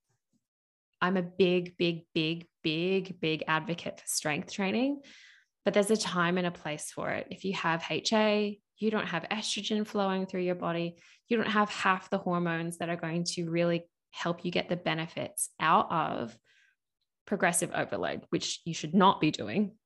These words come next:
during H A recovery. There's no way a person can maintain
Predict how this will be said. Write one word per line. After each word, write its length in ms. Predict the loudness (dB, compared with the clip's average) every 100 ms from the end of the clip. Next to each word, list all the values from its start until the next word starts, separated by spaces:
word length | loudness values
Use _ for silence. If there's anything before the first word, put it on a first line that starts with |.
| _ _ _ -4
during 480 | -2 0 -4 -8 -12 _ -16 -6
H 220 | -6 -4
A 100 | -6
recovery. 640 | -6 -4 -4 -2 -2 -2 -4
There's 160 | -4 -2
no 120 | -2
way 200 | -2 -2
a 60 |
person 340 | -4 -6 -6 -8
can 180 | -8 -8
maintain 460 | -8 -8 -10 -10